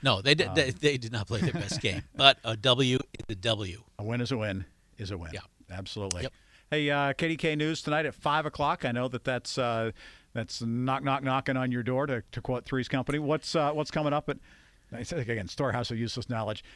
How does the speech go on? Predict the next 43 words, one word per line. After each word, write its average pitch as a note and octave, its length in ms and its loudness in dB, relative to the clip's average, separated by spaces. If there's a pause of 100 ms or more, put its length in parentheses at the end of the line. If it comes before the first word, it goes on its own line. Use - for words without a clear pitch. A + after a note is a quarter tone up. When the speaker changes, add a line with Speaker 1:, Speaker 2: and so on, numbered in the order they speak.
(120)
Speaker 2:
Um, C#3 240 0
Speaker 1:
Mm-hmm. E3+ 260 -2
Speaker 2:
what F3 140 4
do G3 60 0
you F3+ 80 -2
got F3 180 2
coming D#3+ 180 2
up F3 140 0
for D3 160 2
us? - 140 -12 (420)
Speaker 1:
We're C#3+ 100 4
gonna E3 220 6
tell F3 200 4
you D#3+ 60 8
about C3+ 200 6
a G2+ 80 2
hand D#3 420 0
signal A#2 520 0 (380)
that A#2 180 2
may B2+ 180 6
have A#2 140 4
saved A#2+ 340 4
a G#2+ 60 -4
life. G#2+ 280 0
Megan C3+ 240 2
Schiller A#2+ 320 4
is G2 120 -2
on G#2 140 0
this G2+ 140 -2
story G#2 440 0 (120)
on A2+ 340 2
what B2+ 220 2
a B2 60 2
girl C#3+ 440 4
did A#2+ 460 0 (260)
in C3 140 0
a A2+ 100 0
video D3 560 2
on A2+ 260 0
TikTok - 720 -4 (540)
to D#3+ 140 6
be B2+ 180 2
rescued A2 720 4